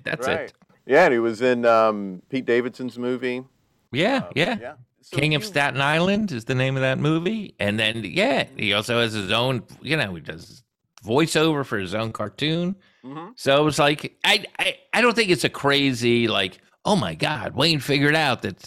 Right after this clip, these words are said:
Speaker 2: <laughs>
Speaker 1: stand-ups can also be actors." Like, it was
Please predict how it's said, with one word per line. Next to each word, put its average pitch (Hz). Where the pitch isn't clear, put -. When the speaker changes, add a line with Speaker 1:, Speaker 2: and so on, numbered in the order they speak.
Speaker 2:
<laughs> 143
Speaker 1:
stand-ups 151
can 143
also 143
be 165
actors." 104
Like, 107
it 110
was 117